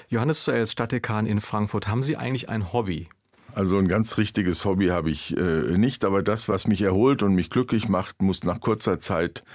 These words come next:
Speaker 2: an die frische Luft kommen. Also alles, was mich in Bewegung und an
Speaker 1: Mhm.
Speaker 2: frische Luft bringt.
Speaker 1: Und im Urlaub?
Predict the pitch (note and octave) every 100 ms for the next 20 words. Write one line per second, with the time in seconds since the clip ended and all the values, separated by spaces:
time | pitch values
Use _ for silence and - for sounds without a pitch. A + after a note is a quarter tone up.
0 | - - D#2 F2+ E2+ F#2 - F#2+ A2 -
1 | C3 B2 B2+ B2 - - F#2+ - D3 -
2 | A2+ G2+ G#2 F2+ F2+ D#2+ D#2+ E2 E2 D#2
3 | G1+ G#2+ F#2+ F#2 G#2 - - A2+ A#2 A#2+
4 | G#2+ A2+ E3+ G3